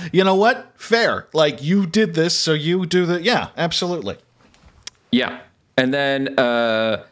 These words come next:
Speaker 2: as the chapter ends, as chapter five ends, Aya gets a new message,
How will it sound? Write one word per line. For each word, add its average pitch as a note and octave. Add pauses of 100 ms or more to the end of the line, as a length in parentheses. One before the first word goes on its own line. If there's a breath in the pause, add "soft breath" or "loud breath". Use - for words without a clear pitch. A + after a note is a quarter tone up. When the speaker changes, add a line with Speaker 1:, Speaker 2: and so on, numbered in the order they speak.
(480)
Speaker 2:
as B2
the A#2+
chapter D3
ends, F2+
as F2
chapter A2
five G#2+
ends, F#2+
Aya B2
gets A2
a G#2
new A2
message, G2